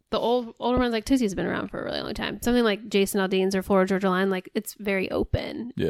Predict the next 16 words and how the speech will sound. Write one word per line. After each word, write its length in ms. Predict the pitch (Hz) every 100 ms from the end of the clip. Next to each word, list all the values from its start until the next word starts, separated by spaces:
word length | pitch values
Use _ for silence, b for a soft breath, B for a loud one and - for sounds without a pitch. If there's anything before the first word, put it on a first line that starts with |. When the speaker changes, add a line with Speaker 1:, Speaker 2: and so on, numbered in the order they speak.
| 220
Speaker 1:
And, 300 | 214 - - _ - -
like, 220 | - 262
what? 280 | 254 - -
They 80 | 240
have, 140 | 285
like, 200 | 254 202 B B B -
rooftops. 1040 | 208 220 - 240 226 220 - - - - b b
A 100 | 226
lot 200 | 220 220
of 80 | 226
bars 200 | 226 226
have 180 | 226 220
rooftops. 800 | 220 226 240 226 - - - -
I 100 | 226
think, 340 | - 349 339 -
too, 300 | - 247